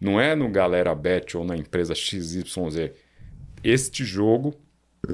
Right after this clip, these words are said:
tem um movimento estranho, esse jogo tem um comportamento estranho que a gente não tá dizendo que tem uma irregularidade, mas vamos observar um pouquinho mais de perto." Então, o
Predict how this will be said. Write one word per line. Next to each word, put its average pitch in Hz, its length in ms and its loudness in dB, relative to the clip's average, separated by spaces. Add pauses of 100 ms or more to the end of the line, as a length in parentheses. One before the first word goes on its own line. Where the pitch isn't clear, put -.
(340)
tem 120 160 6
um 123 60 6
movimento 110 640 2
estranho, 87 460 -2
esse 92 220 -4
jogo 110 340 2
tem 113 320 4
um 117 160 0
comportamento 110 1040 4
estranho 107 460 2
que - 100 -6
a 92 40 4
gente 107 440 -2
não 113 100 -2
tá 156 180 0
dizendo 135 280 0
que 95 160 -6
tem 101 220 0
uma 98 160 2
irregularidade, 92 560 2
mas 123 160 0
vamos 196 180 -2
observar 107 460 2
um 101 80 4
pouquinho 98 380 -2
mais 90 180 0
de 82 80 -6
perto." - 360 2
Então, 156 180 0
o 160 40 -8